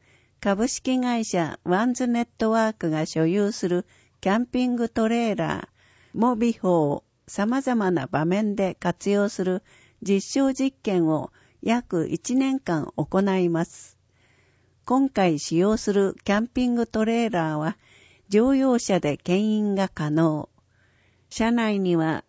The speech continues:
ソファーや二段ベッド、冷蔵庫、エアコンを装備しています。アイデアの募集は一月十一日まで。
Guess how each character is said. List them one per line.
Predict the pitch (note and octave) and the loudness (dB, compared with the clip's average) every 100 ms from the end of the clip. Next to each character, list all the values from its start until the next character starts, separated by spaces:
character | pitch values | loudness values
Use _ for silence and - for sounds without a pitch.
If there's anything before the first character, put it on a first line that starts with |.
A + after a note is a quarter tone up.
| - | -8
ソ | - B3+ | -2 0
フ | D4 | 2
ァ | A3+ | 0
ー | G3+ | 2
や | F3+ D3 - - | 0 -2 -4 0
二 | E3+ F3+ | 2 2
段 | A#3 A#3+ A3 | 2 0 0
ベ | A3+ | -2
ッ | A3+ | -2
ド、 | - D#3 - _ - | -2 -2 -2 _ -4
冷 | F#3 A#3+ | 0 0
蔵 | A#3+ B3 A#3 | 0 0 0
庫、 | - D#3 D3 _ _ _ | -2 -4 -4 _ _ _
エ | F3 G3 | 0 0
ア | A#3+ | 0
コ | - A#3 | 0 0
ン | A#3 | 2
を | A3 | 0
装 | A3+ A#3+ A#3+ | 0 2 2
備 | A3+ F3 | 2 -2
し | - | -2
て | - D#3+ | -2 2
い | D#3 | 2
ま | D3+ D3 | 2 -2
す。 | - - - _ _ _ _ _ _ _ _ _ _ _ _ _ | -4 -16 -20 _ _ _ _ _ _ _ _ _ _ _ _ _
ア | - A3+ | -4 -2
イ | C4+ | 0
デ | A#3 G#3 | 0 2
ア | F3+ | 4
の | E3 D#3 | 2 2
募 | D#3+ | 0
集 | - G#3 G#3+ | 0 -2 -2
は | G3+ F#3+ E3 - - | 0 -2 -2 -6 0
一 | E3+ - A#3 | 0 0 -2
月 | B3 - G#3 | -2 -2 -2
十 | F#3 G#3 | 2 2
一 | G#3+ G#3 A3+ | 2 -2 -2
日 | A3+ A#3 - | 0 -2 0
ま | D3+ E3 | 0 0
で。 | F3+ - | -2 -6